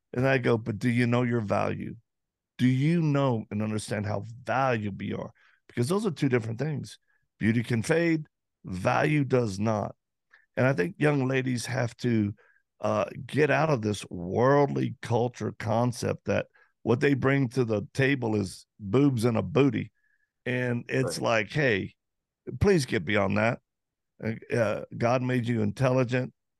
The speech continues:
Speaker 1: personality, value of worth, see yourself, and then do not let young men or older men manipulate you into compromising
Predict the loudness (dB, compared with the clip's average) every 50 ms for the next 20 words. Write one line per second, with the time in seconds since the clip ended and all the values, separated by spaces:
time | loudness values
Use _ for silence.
0 | _ _ _ _ _ _ -4 0 0 0 0 -2 -4 -2 -2 -2 -2 -2 -4 -4
1 | -6 -8 -10 _ _ _ _ _ _ _ _ -10 -8 -4 0 2 2 2 2 2
2 | 2 2 2 0 0 -2 -4 -8 -14 _ -10 -8 -8 -8 -6 -2 0 0 2 0
3 | 0 -2 -6 _ _ _ _ _ -14 -8 -2 0 2 2 4 2 2 2 2 2
4 | 2 2 0 -4 _ _ _ _ _ _ -2 0 2 2 2 2 2 0 2 2
5 | 4 4 4 2 2 2 2 2 2 0 -2 -2 0 2 2 2 0 -4 _ -8
6 | -4 -2 0 0 0 0 0 0 0 -2 -2 -4 -4 -4 -2 0 0 0 0 0
7 | -2 -2 0 0 0 0 0 0 2 0 0 -2 -4 -6 -4 -4 -2 -4 -4 -4
8 | -4 -2 -2 -2 -2 -6 _ _ _ _ _ _ -6 -2 -2 -2 -2 -2 -2 -2
9 | -2 -4 _ _ _ -6 -2 -2 0 0 0 0 -2 -2 -4 -6 -6 -6